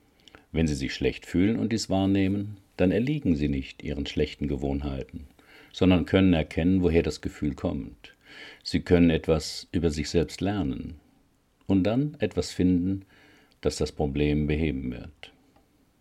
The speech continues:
Die meisten Menschen können gute Gefühle ganz gut genießen, aber von den schlechten Gefühlen können sie eine Menge lernen. Lenken Sie sich nicht davon ab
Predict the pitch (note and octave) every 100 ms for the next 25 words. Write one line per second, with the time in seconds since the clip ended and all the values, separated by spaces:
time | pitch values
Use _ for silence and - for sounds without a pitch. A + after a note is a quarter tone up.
0 | _ _ _ _ _ _ _ _ _ _
1 | _ _ _ _ _ _ _ - D2+ D2+
2 | - D2+ C#2 C2+ D2+ D2 E2 D#2 C2+ D#2
3 | D2+ - D2 - F#2 E2+ F#2 F2 - E2+
4 | - E2+ C#2 C2+ - - - - - -
5 | - - - E2 E2+ D#2+ - _ _ -
6 | E2 C#2+ - - - - D2 - G2+ G#2
7 | G#2 G#2+ G#2 - - F2+ F2 F2 F2+ F2+
8 | F#2 F#2 F#2 E2 B1+ D#2 - _ _ _
9 | _ _ _ _ _ _ _ _ _ _
10 | _ _ _ - D#2+ E2+ D#2 C#2 C2+ -
11 | - - - C2 C2+ G#2+